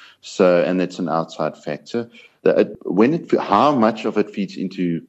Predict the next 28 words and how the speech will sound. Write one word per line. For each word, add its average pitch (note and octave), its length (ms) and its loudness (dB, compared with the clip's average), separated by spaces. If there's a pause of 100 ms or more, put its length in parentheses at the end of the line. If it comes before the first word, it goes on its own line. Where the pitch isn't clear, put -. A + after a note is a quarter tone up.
(140)
consumer F#2 480 -4
price E2 440 -2
inflation? C#2+ 500 -10
So C#2+ 300 -2
inflation, E2+ 800 0
consumer - 360 -6
inflation, F#2 560 -4 (720)
is, G#2+ 580 2
is G#2+ 220 0 (680)
basically F#2+ 360 -10
due E2+ 300 -6
to E2 520 -2 (180)
the F2 60 0
purchasing G#2 580 0
power E2 340 2
of E2+ 140 0
the E2+ 60 -4
consumer, E2+ 600 -2
and E2 240 -4
the E2+ 100 -4
consumer F#2 520 0 (180)
doesn't F#2 240 2
have E2+ 420 0
much D#2+ 340 -6
of - 100 -20
that - 260 2
<laughs> - 40 4
currently. A2+ 640 2